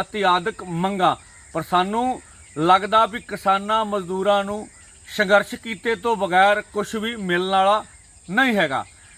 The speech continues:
ਤੋ ਜਿਹੜੇ ਹੁਣ ਘਮੰਡ ਸਰਕਾਰ ਪਾਲ ਰਹੀ ਹੈਗੀ ਆ, ਉਹਦਾ ਜਵਾਬ ਹਰਿਆਣਾ, ਮੱਧ ਪ੍ਰਦੇਸ਼, ਕੱਲ੍ਹ ਨੂੰ ਝਾਰਖੰਡ, ਇਹਨਾਂ ਦੀਆਂ ਇਲੈਕਸ਼ਨਾਂ 'ਚ ਦੇਸ਼ ਦੇ ਕਿਸਾਨ ਮਜ਼ਦੂਰ ਨੇ ਦੇਣਾ ਹੈਗਾ ਵੀ ਹਾਲੇ ਘਮੰਡ ਖਤਮ ਨਹੀਂ ਹੋਇਆ,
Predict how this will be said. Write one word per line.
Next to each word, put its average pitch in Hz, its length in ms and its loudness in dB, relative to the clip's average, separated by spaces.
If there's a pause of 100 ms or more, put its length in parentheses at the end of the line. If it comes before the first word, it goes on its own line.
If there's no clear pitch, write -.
(100)
ਤੋ 254 100 -2
ਜਿਹੜੇ 220 340 0
ਹੁਣ 202 340 -2
ਘਮੰਡ 226 440 0
ਸਰਕਾਰ 208 480 0 (140)
ਪਾਲ 202 280 4
ਰਹੀ 208 300 0
ਹੈਗੀ 190 300 -2
ਆ, 151 120 2 (480)
ਉਹਦਾ 220 380 4
ਜਵਾਬ 170 580 2
ਹਰਿਆਣਾ, 175 640 2 (460)
ਮੱਧ 175 440 2
ਪ੍ਰਦੇਸ਼, 196 440 -6
ਕੱਲ੍ਹ 196 240 2
ਨੂੰ 190 180 -6
ਝਾਰਖੰਡ, 180 520 0 (360)
ਇਹਨਾਂ 277 380 4
ਦੀਆਂ 247 280 -2
ਇਲੈਕਸ਼ਨਾਂ 226 520 0
'ਚ 208 100 -8
ਦੇਸ਼ 180 280 -4
ਦੇ 196 140 -2
ਕਿਸਾਨ 180 440 0
ਮਜ਼ਦੂਰ 170 400 -2
ਨੇ 208 140 -4 (420)
ਦੇਣਾ 208 420 4
ਹੈਗਾ 160 380 2 (280)
ਵੀ 202 80 -2
ਹਾਲੇ 185 380 2
ਘਮੰਡ 208 500 0
ਖਤਮ 254 400 0
ਨਹੀਂ 254 140 -2
ਹੋਇਆ, 202 360 4